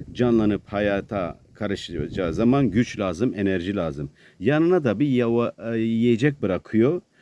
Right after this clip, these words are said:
Larva o yiyeceği yesin. Çünkü muhtemelen o sırada kendisi, e, hayatta değildir. Larvasını düşünerekten yanına yiyecek koyuyor.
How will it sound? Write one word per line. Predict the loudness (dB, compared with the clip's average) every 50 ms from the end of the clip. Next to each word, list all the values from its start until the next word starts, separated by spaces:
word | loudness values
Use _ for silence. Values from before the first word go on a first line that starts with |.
| -20 -20 _ _ 0
Larva | 2 2 4 4 2 2
o | 2 2 2 2
yiyeceği | 4 4 4 4 2 2 0 0 0 0 2 0
yesin. | 0 0 2 4 6 6 6 6 4 0 -6 _ _ _ _ _ _ _ _ _ _ _ _ _ _ _ _
Çünkü | -16 -10 -2 0
muhtemelen | 2 2 2 0 0 2 2 2 2 2 2
o | 0
sırada | -2 -2 0 0 0 0 0
kendisi, | -2 -2 -2 -4 -2 -4 -4 -4 -4 -4 -4 -8 -12 _ _ _ _ _ _ _ _ _ _ _ _ -10
e, | -6 -4 -2 0 0 0 0 0 0 0 -2 -2 -4 -6 -8 -10 -12 -6
hayatta | -2 2 2 2 2 2 0 0 2
değildir. | 4 4 4 2 2 0 0 0 0
Larvasını | 0 0 0 0 0 -2 -2 0 0 0 0 0
düşünerekten | -2 -4 -2 -2 0 0 0 -2 -2 -4 -4 -2 0
yanına | 2 2 2 2 2 4 4
yiyecek | 4 4 2 2 0 -2 -2 -2
koyuyor. | -4 -6 -6 -6 -6